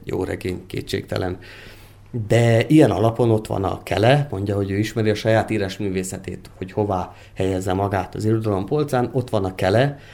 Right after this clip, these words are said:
amely szintén egy csodálatos regény, és az állatregények, de azért hozzáteszi, hogy lehet, hogy, ö,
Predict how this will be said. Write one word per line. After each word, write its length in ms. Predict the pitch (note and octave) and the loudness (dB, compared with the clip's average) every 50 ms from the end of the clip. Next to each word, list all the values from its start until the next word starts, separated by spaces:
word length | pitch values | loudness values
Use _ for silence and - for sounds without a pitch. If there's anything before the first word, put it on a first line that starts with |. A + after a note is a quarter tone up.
| - - - - | -20 -20 -12 -4
amely 240 | - A#2 A2 G#2+ G#2+ | 0 0 2 2 0
szintén 420 | G#2+ - B2 A#2 A2+ A#2+ B2 A#2+ | 0 2 2 2 4 2 2 2
egy 100 | A#2 A2+ | 0 0
csodálatos 560 | - - B2 A#2 A#2 A#2 A#2 A#2 A#2+ A#2+ - - | 0 0 0 2 2 2 0 0 -2 -6 -4 -4
regény, 260 | B2 A#2+ A#2 A2 G#2+ | -2 -2 0 0 0
és 120 | G2+ - | -2 -2
az 140 | A2+ G#2 G2+ | -4 -4 -4
állatregények, 840 | - F2+ F#2+ G2+ G2 - - G#2 G#2 A#2 A#2+ B2+ C3+ D3 D3+ D3 - - - - - - - - | -2 -2 -2 -2 -2 -4 -4 -4 -2 2 2 4 4 2 2 0 -6 -14 -18 -18 -18 -18 -18 -6
de 140 | - D3 D3+ | 0 2 4
azért 200 | D3 D3+ D#3 D3 | 4 6 6 6
hozzáteszi, 560 | D#3+ E3 D3 A#2+ G#2+ - A2+ A2+ - - A#2+ | 6 6 6 6 4 4 2 0 2 2 4
hogy 220 | A#2 A2+ A2 - - | 4 4 4 4 4
lehet, 500 | B2 C#3+ D#3+ D3+ C3 A2 A#2 B2+ B2+ - | 4 4 6 6 4 4 4 2 2 0
hogy, 600 | A#2 B2 B2 A#2+ A#2+ A#2 A#2 A#2 A#2 A#2 A#2 A#2 | -2 0 2 4 4 6 6 4 4 4 4 4
ö, 220 | A#2 A2+ A2+ A2+ | 4 6 6 4